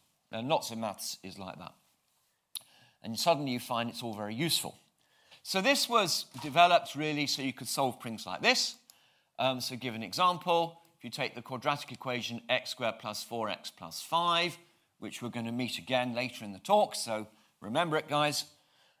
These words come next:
Um, this has solution x is minus two plus I and minus two minus I.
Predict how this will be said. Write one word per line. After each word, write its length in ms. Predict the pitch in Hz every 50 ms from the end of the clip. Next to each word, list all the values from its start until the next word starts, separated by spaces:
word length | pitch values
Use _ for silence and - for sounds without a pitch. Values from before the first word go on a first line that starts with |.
| _ _ -
Um, 340 | 107 113 117 117 123 120 110 98 104
this 240 | 139 165 160 - -
has 220 | 156 156 143 127
solution 540 | - - 120 127 139 139 123 - - 117 110 -
x 300 | 117 117 - - - 117
is 100 | 104 107
minus 380 | 110 113 113 113 110 107 -
two 180 | - - 147 123
plus 320 | - - 180 156 - -
I 300 | 107 95 95 98 104 104 - _ _ _ _ _ _ _ _ _
and 160 | 117 120 120
minus 300 | 110 107 104 107 107 -
two 180 | - - 101 104
minus 440 | 104 139 185 185 160 143 - -
I. 140 | 85 69 -